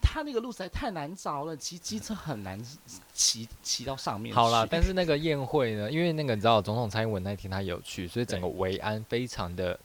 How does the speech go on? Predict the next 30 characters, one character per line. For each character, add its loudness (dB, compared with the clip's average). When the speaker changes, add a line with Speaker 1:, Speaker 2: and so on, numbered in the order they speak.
Speaker 2:
严 0
而 2
呃， 0
怎 -8
么 -4
讲？ -2
Speaker 1:
严 -6
密。 -4
Speaker 2:
严-， 4
严-， 4
非 0
常 2
的 2
严 0
密， -6
没 -2
有 -4
错。 -8
然 -2
后 0
呢， -4
在 0
那 -2
个 0
宴 2
席 -6
上 -2
面， -4
因 -2
为 4